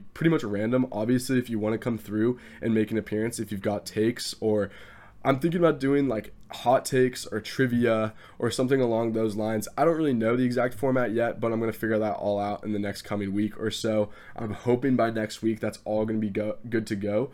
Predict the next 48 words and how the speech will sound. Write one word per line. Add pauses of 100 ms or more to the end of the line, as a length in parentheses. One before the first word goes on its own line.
(260)
Um,
again,
I
don't
know
the
entire
process
of
it.
I'm
still
learning
on
the
fly,
so (340)
bear
with
me
here
if
the
timeline
doesn't
line
up
exactly.
But
either
way,
I'm
looking
to
get
students
on
campus
more
involved
and
just
make
this
more
of
a
community